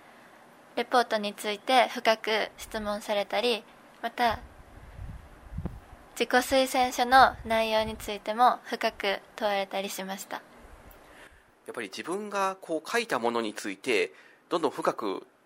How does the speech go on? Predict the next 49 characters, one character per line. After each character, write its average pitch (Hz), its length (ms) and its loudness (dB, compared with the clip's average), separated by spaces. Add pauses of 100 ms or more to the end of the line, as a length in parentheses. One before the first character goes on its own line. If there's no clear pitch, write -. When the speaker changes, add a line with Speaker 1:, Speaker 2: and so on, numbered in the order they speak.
(400)
Speaker 2:
込 120 40 -2
ま 131 140 4
れ 120 100 0
る 98 80 -6
こ 98 140 -4
と 101 100 -8
っ - 20 -14
て、 104 440 -2 (360)
も 76 60 -8
う - 80 -8
ド 120 100 -2
キ 202 120 -6
ッ - 20 -4
と 151 140 0
す 123 100 0
る 113 80 -4
こ 123 80 2
と 120 100 4
も 101 120 6
あ 110 60 8
る 107 80 2
と 110 100 2
思 104 180 0
う 98 40 -4
ん - 20 -6
で 110 80 -8
す - 80 -12
け 98 80 -4
れ 95 60 -6
ど 101 60 -10
も、 120 120 -4
う - 80 -2
ま 135 120 4
く 113 120 -6
答 113 280 2
え 110 40 4
れ 113 80 2
ま 113 120 0
し - 60 -6
た 104 80 -6
か？ - 220 -8 (800)
Speaker 1:
対 277 200 0
策 285 300 -2
し - 80 -8
て 277 240 2
い 277 60 -4
な 269 100 -4
か 233 120 2
っ 220 60 0